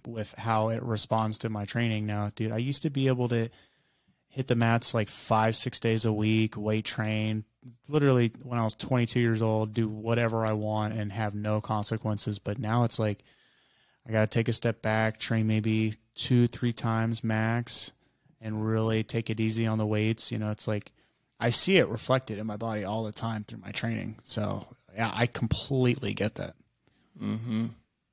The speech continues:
Speaker 2: Yeah, and, like, the thought of, like, kids coming on the horizon, like, that's another thing that I think about frequently. It's like, yeah, Dylan and I have talked about this extensively. Like, eh, do we have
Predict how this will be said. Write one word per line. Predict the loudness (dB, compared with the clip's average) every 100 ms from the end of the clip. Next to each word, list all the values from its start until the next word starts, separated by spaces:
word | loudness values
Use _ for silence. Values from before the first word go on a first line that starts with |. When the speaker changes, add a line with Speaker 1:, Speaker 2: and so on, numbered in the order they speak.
| _
Speaker 2:
Yeah, | 0 0
and, | -2 -2
like, | -2 -2
the | -4
thought | 2 6 6 4
of, | 0 -6 -6
like, | -8 -10
kids | -4 -2 -2 -4
coming | -6 -4 -4
on | -4
the |
horizon, | -2 0 0 0 -2 -4 -4 _ _
like, | -6 -6 -8 _ _ _ _ _ _ -8
that's | 0 2
another | 4 2 2
thing | 2 0
that | 0
I | 0
think | -4
about | -2 -2 -2
frequently. | -6 -4 -4 -2 -4
It's | -4 -2
like, | -2 -4 -10 _ _ _ _ _ _ _ _
yeah, | -12 -10
Dylan | -2 2 4 4
and | 2 2
I | 0
have | 2
talked | 0 2
about | -2 -4
this | -6 -8
extensively. | -8 -4 -4 -4 -4 -4
Like, | -4 -6 -8 -6
eh, | -4
do | 0
we | 0
have | 2 0 0 -4 -14